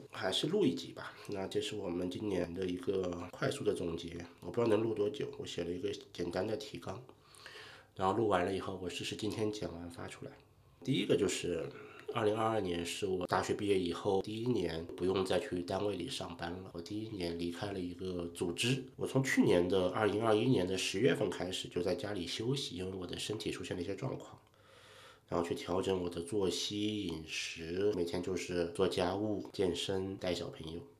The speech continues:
那我跟家里也沟通得很清楚了，我父母啊、我太太啊，大家都接受了这个状况，然后还不错。到了今年的一月初的时候，就去原来的公司完成了离职。离职完了以后呢，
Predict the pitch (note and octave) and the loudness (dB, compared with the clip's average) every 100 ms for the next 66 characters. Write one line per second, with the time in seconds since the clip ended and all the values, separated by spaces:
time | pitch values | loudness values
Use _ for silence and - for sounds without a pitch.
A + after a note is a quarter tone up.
0 | _ _ - - B2+ - B2+ D3+ D#3 A2+ | _ _ -20 -2 0 2 2 2 0 0
1 | F2 G#2+ G#2 A#2+ G#2+ F2 - A2 - F2 | -2 -4 -2 -4 -4 -4 -8 -10 -8 -6
2 | F2 F2+ F2 - G#2+ F#2+ F#2 F2 F2 F2+ | -6 -8 -8 -6 -6 -4 -4 -4 -6 -6
3 | F2+ F2+ - - - F#2 F2 F2 F2 F2+ | -10 -10 -8 -8 -6 -6 -6 -8 -8 -8
4 | F2 F2+ - F#2 - C3 C#3+ - A2 F2 | -8 -8 -6 -6 6 10 10 8 4 4
5 | F2 F2 C#3 A2+ F2 - F2 F2 F2 E2 | 2 -4 -4 -4 -6 -10 -10 -10 -10 -8
6 | G2+ F#2 F2+ G2 - - - G#2+ - - | -8 -10 -10 -14 -16 -16 -8 -8 -8 -12
7 | - B2+ - _ _ - - - - - | -10 -12 -14 _ _ -20 -20 -20 -8 0
8 | G#2 F2+ A2+ A#2 F#2+ G2+ A#2 A#2+ A2+ - | 2 4 4 6 6 4 0 6 6 6
9 | - B2 A#2 - F2 F2+ E2+ - E2+ E2 | 2 4 4 2 -2 -2 -2 -2 -4 -4
10 | E2+ E2+ E2+ E2+ E2+ F2 F2 - - F2 | -4 0 0 0 -2 -2 -4 -4 0 2
11 | F2+ - - F2 E2+ E2+ E2 E2+ E2+ F2 | 0 -2 2 2 2 0 2 0 0 0
12 | E2 D#2+ - F#2 F2+ F2+ F2 E2+ F#2+ E2 | -2 -4 -2 -2 0 2 2 2 0 -2
13 | - G#2+ F#2 E2+ E2 | -2 0 2 0 -2